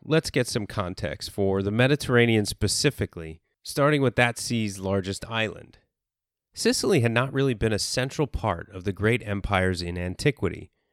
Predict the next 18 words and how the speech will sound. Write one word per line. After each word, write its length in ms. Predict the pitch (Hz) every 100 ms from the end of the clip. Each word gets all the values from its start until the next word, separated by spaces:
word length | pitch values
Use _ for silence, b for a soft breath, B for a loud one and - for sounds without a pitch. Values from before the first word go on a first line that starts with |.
| _ -
Sure, 200 | - 208
there 120 | 202
were 120 | 180
exceptions, 640 | 139 - 104 - 95 80 -
like 160 | 107
a 80 | 107
famous 460 | - 120 123 131 -
and 120 | 101
disastrous 640 | 95 92 101 104 - 107
excursion 640 | 98 - - 135 135 113 95
there 160 | 92
by 180 | 92 92
the 140 | 92
Athenians 600 | 92 - 147 139 110 98 87
during 220 | 98 98
the 80 | 95
Peloponnesian 680 | 98 90 90 95 95 104 113
War. 360 | 147 - -